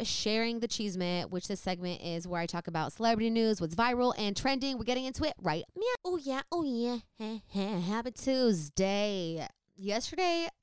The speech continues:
the first Monday of twenty twenty is just canceled. Like, who does any work that day? So I was not here. And I also have not been here for the past, like, month.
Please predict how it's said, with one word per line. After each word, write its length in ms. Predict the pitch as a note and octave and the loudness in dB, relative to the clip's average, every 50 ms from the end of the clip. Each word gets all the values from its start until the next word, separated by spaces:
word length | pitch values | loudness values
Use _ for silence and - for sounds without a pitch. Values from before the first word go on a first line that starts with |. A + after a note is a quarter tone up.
| - | -8
the 100 | F#3+ G#3+ | -6 -6
first 300 | - - B3+ D#4+ E4+ - | -4 -4 -4 -4 -4 -4
Monday 300 | A3+ G3 G3 G3+ G#3 G#3+ | -2 0 0 2 2 2
of 120 | F#3+ G3+ - | 0 0 -2
twenty 440 | - - G3 G3 G3 G3 F#3+ - - _ - | -4 -4 -4 -4 -2 -4 -6 -8 -10 _ -12
twenty 320 | - - G3 G3 G3 F#3 | -6 -2 -2 0 0 0
is 120 | - F#3 - | -2 0 -2
just 160 | F#3 - - | -2 -2 -4
canceled. 500 | - - F3+ F3+ F3+ - G#3+ G3+ F#3+ F3 | -6 -4 -4 -4 -2 -2 -2 -2 0 0
Like, 200 | F#3+ E3+ E3 - - - - - | 0 0 -2 -4 -10 -20 -14 -6
who 120 | - A#3+ A3 | -4 0 0
does 120 | G#3+ G#3+ | 0 0
any 160 | F#3+ G3+ F#3+ | 2 0 0
work 200 | F3 E3+ D#3+ D#3+ | 0 0 0 0
that 180 | - G3 F3+ F3 | 2 0 0 2
day? 160 | - F3 F3 | 0 -2 -2
So 180 | F3+ - G3 E3+ | 0 -2 -2 0
I 140 | A#2+ F3 | 2 2
was 160 | A3 A3 A#3+ F#3+ | 2 2 2 2
not 160 | F3 E3 E3 | 0 0 0
here. 300 | F#3+ F#3+ E3 D#3+ D#3+ E3+ - - - - - | 0 0 0 0 -2 -4 -6 -10 -20 -12 -4
And 80 | - A3 | -2 2
I 120 | A3+ A#3+ | 4 4
also 180 | C#4 D#4+ - F#4 | 4 4 4 4
have 120 | E4+ D#4 | 4 4
not 120 | C4 A#3+ G#3+ | 4 4 2
been 140 | - A3 A#3 | 2 2 0
here 100 | A#3 G3+ | 0 -2
for 60 | - | -2
the 80 | G3 | -2
past, 260 | - A3+ G3+ G3 F#3 - | 0 0 0 0 0 0
like, 300 | G3 F3+ E3+ E3+ - - - | 0 0 0 0 -4 -8 -10
month. 760 | D#3+ E3 D#3+ D3+ D3+ D#3 D#3 D#3 D#3+ F3 G3 G#3 G3+ - - | -8 -6 -6 -6 -6 -6 -4 -2 0 0 0 0 0 -2 -6